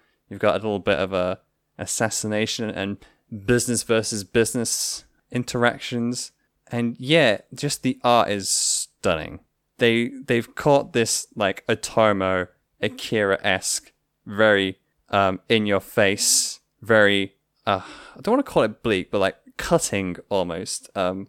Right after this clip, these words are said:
city skylines and, uh, character designs as well. Like, this,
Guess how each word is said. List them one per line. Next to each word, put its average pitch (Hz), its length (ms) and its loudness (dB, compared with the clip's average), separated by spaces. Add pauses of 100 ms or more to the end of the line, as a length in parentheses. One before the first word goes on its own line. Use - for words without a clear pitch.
city 98 240 -4
skylines 92 720 0
and, 90 180 -6 (380)
uh, 98 140 -8 (100)
character 113 540 0
designs 92 440 -2
as 87 160 -6
well. 90 160 0
Like, 87 180 -6
this, 101 220 -8